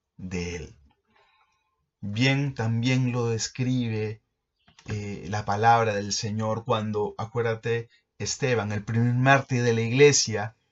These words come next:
él había estado haciendo, eh, en ese momento, cuando lo describe en el libro de Hechos, en el capítulo siete, dice que él estaba siendo, eh, en ese momento condenado, sí, por muchos, por las autoridades que estaban ahí,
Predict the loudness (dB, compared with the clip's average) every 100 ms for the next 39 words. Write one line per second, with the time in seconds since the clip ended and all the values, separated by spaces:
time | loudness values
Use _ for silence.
0 | _ _ 0 0 0 2 2 2 2 4
1 | 4 2 -2 2 2 0 -4 _ -6 -4
2 | 0 0 2 2 4 2 0 -2 -2 0
3 | 0 0 0 0 -2 -4 -4 -2 0 0
4 | 0 -2 -2 -2 -2 -2 2 2 0 -2
5 | -6 -6 -6 -6 -6 -6 -4 -4 -2 -2
6 | -2 -6 -10 -14 _ _ -12 -8 -6 0
7 | 0 0 -2 -2 -2 -4 -2 4 4 4
8 | -8 _ -10 -8 -4 -4 -4 -4 -2 0
9 | 2 2 2 2 4 4 4 2 0 -8
10 | -16 -4 -2 2 2 4 2 0 -2 -2
11 | -2 0 0 0 0 0 -2 -2 0 0
12 | -2 -2 -4